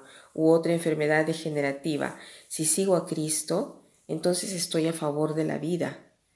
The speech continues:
Sé que no soy quien para, eh, suprimir la vida, ni siquiera por un fin que sea bueno. ¿Quién puede decir que es un fin bueno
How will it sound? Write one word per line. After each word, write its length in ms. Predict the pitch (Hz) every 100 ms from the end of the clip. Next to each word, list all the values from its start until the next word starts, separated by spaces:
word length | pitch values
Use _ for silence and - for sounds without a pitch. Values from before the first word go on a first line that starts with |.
| _ - _
Sé 500 | - - 190 226 311
que 120 | - 156
no 200 | 160 170
soy 400 | - 170 165 -
quien 320 | 190 214 220
para, 400 | 147 143 135 - - - - _ _
eh, 640 | 156 147 147 143 147 143 - - _ _ _ _ _ _ _ _ _
suprimir 640 | - 175 175 156 160 214 165
la 160 | 139
vida, 420 | 147 190 160 - - - - _ - -
ni 100 | 165
siquiera 560 | 170 170 185 190 190
por 140 | 170 165
un 180 | 170
fin 480 | 170 - 175 175 175 - - _
que 100 | 165
sea 300 | 160 165 156
bueno. 680 | 151 175 190 151 139 - _ _ _ _ _ -
¿Quién 180 | 262 262
puede 220 | 208 269
decir 520 | 180 160 160 180 175
que 120 | 165
es 160 | 165 165
un 160 | 165
fin 320 | 160 170 165 160
bueno 420 | 170 165 151